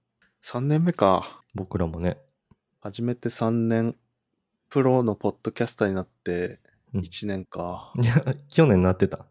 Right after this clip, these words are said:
Speaker 2: 実は。
Speaker 1: うん。
Speaker 2: プロのポッドキャスターに。
Speaker 1: プロポッドキャスターにね。
Speaker 2: いや、どっからがプロなの？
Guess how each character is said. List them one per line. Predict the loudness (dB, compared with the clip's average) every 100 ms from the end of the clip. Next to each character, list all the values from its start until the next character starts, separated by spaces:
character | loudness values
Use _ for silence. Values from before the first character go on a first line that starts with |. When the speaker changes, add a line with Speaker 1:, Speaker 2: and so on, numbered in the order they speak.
| _
Speaker 2:
実 | -10 -6 -4
は。 | -4 -6 _ _ _ _ -6
Speaker 1:
う |
ん。 | -2 -2 -4 -8 -12 -18 -2
Speaker 2:
プ | 2
ロ | 2
の | 0
ポ | -2
ッ | -6
ド | -2
キ | -2
ャ |
ス | -2
タ | -6
ー | -8
に。 | -10 -12 _ -4
Speaker 1:
プ | 2
ロ | 2
ポ | 2
ッ | -2 -2
ド | -2
キ | -2
ャ |
ス | -2
タ | -8
ー | -8
に |
ね。 | -12 -16 -18 _ -10
Speaker 2:
い | -10
や、 | -12 -20 _ -16 -14 -14 -12 -6
ど | -6
っ | -4
か | -6
ら | -4
が | 0
プ | 2
ロ | 2
な |
の？ | 0